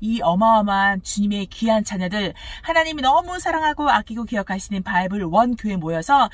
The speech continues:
이렇게 함께 예배드리는 여러분들 너무너무 소중합니다. 네, 여러분들 그거 아시죠? 여러분 한 분 한 분이 천하보다 엄청 귀하다는, 하나님이 너무 사랑하신다는 거 잊지 않기를 바랍니다. 윤지연 사모님께 부탁을 받았어요.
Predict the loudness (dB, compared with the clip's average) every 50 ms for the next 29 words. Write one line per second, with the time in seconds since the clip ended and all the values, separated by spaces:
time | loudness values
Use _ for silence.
0 | -6 -16 -14 -8 -6 -6 -6 -6 -6 -6 -6 -4 -4 -6 -6 -10 -10 -8 -6 -6
1 | -4 -4 -4 -6 -6 -6 -6 -4 -4 -4 -6 -6 -6 -8 -8 -6 -6 -4 -2 0
2 | 0 2 2 2 2 2 2 0 0 -2 -4 -2 0 0 2 0 2 2 2 2
3 | 2 0 -4 -10 -18 -20 -18 -10 -6 -4 -4 -2 -4 -6 -8 -12 -16 -16 -8 -4
4 | -4 -2 -2 -2 -4 -4 -2 -2 -2 -2 -2 -4 -10 0 2 4 4 4 2 -2
5 | -2 -2 -2 -2 -2 -2 -2 -2 -2 -2 -2 -2 -2 -2 -2 -2 -2 -4 -6 -8
6 | -10 -10 -4 -2 0 0 0 0 2 4 4 4 4 2 2 6 6 8 8 6
7 | 4 2 -2 -10 -12 -10 -10 -10 -10 -8 -2 0 2 2 2 0 -2 -4 -4 -8
8 | -10 -8 -8 -6 -4 -2 -2 0 0 -2 -2 0 0 0 0 0 0 -2 -2 0
9 | 0 0 0 0 -2 -2 -2 -2 -2 -4 -4 -4 0 2 2 2 0 -2 -8 -18
10 | -12 -10 -10 -10 -10 -10 -6 -4 -4 -4 -4 -8 -12 -12 -10 -8 -6 -6 -8 -8
11 | -10 -8 -8 -8 -8 -8 -6 -4 -4 -4 -4 -6 -10 -16 -18 -18 -18 -20 -20 -20
12 | -6 0 2 2 4 4 2 0 0 0 -2 -2 -4 -4 -6 -6 -6 -6 -6 -6
13 | -6 -6 -8 -8 -8 -8 -6 -6 -6 -6 -6 -6 -6 -6 -8 -6 -4 -4 -4 -2
14 | -4 -4 -4 -4 -4 -4 -6